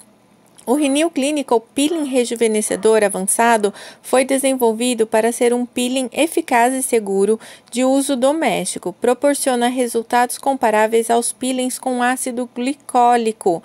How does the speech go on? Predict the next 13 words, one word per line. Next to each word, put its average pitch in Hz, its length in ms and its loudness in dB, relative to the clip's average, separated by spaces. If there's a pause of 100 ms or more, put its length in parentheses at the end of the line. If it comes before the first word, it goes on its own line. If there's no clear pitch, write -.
(300)
a 226 100 0
trinta 285 440 -2
e 320 40 2
cinco 285 360 -4
por 302 180 0
cento, - 560 -8 (460)
em 254 180 0
seis 320 480 2
atributos: 339 840 -2 (400)
textura, 226 800 2 (180)
clareza, 220 840 2 (320)
tom 320 260 2
uniforme, 220 760 0